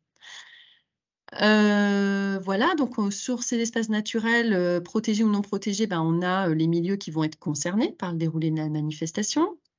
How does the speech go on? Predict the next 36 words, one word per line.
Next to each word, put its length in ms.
On 140
a 80
aussi 200
une 140
question 480
qui 160
porte 280
sur 280
votre, 360
euh, 260
impression 600
sur 220
votre... 200
Est-ce 160
que 80
vous 140
pensez 460
que 120
la 160
manifestation 720
génère 440
des 180
impacts 520
potentiels ? 600
Oui, 300
non, 460
ou 120
sans 280
avis ? 420
Si 220
oui, 220
lesquels ? 540
Euh, 640
voilà, 760
on 100
peut 240